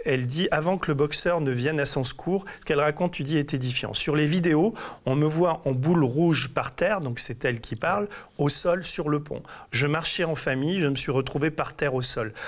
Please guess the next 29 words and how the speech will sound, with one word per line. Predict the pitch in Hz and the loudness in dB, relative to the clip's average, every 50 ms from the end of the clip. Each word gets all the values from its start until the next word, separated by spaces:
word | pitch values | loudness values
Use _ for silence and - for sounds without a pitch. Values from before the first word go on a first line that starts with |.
| - - - | -12 -4 -2
Un | 120 123 | -2 0
policier | 127 160 160 165 156 - - 196 185 | 2 0 0 2 2 0 2 2 2
m'a | 170 147 | 0 0
donné | 135 139 143 151 165 175 | 2 2 2 2 2 2
des | 147 135 | 0 -2
coups | 123 - - 151 | -2 -2 -4 -2
de | 143 | 0
matraque | 143 135 131 - - 165 180 - - | -2 -2 -2 -2 -4 -4 -4 -2 -4
et | 135 | -4
des | 127 135 | -4 -4
coups | 127 - - 123 | -6 -6 -8 -8
de | 127 | -8
pied. | - - 127 113 110 - - - - - | -6 -4 -4 -4 -4 -6 -12 -14 -10 -6
Un | - 127 131 156 170 | -2 0 0 2 2
autre | 190 214 208 - - | 2 0 0 0 0
a | 156 160 | 0 0
essayé | 151 - - 156 151 151 | 0 0 -2 0 -2 -2
de | 147 147 | 0 0
l'arrêter | 156 151 151 156 151 - 165 147 | 0 0 0 -2 -2 0 0 0
en | 135 135 | 2 0
disant : | 123 131 131 123 131 120 - - - | 0 -2 0 0 0 -2 -2 -4 -4
Arrête | 160 160 175 185 170 151 | -2 -2 0 -2 -2 -2
de | 147 | 0
la | 139 139 135 | 0 0 -2
taper, | - - 143 - - - 190 185 | -2 -4 -4 -4 -2 0 2 2
arrête | 170 151 160 156 143 | 2 2 0 -2 -2
de | 135 143 | -2 -2
la | 135 135 | -2 -2
taper, | 131 - 135 131 131 - 117 110 | -2 -4 -6 -6 -4 -6 -6 -6